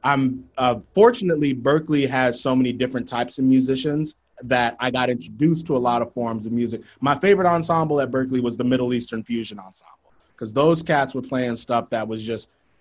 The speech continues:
out of this world. And I also have to, um, shout out this group that I was involved with, uh, that's no longer together. It's called the Trap Music Orchestra.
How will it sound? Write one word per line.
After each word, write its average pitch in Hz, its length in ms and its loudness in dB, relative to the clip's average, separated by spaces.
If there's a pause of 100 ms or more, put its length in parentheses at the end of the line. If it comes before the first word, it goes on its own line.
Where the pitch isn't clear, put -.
(100)
out 131 200 2
of 120 80 -2
this 113 180 -6
world. 117 480 -2 (440)
And 143 500 2 (220)
I 143 140 2
also 202 260 2
have 175 220 4
to, 156 140 -8 (120)
um, 120 300 2
shout 147 340 2
out 147 240 2
this 123 120 -4
group 156 300 0
that 139 100 0
I 131 80 2
was 131 140 -2
involved 123 460 2
with, 113 180 0 (220)
uh, 110 380 -2 (380)
that's 127 240 -2
no 160 120 4
longer 147 260 4
together. 131 420 2
It's 117 100 -4
called 127 220 0
the 123 40 -10
Trap 143 300 0
Music 123 300 -2
Orchestra. - 400 -8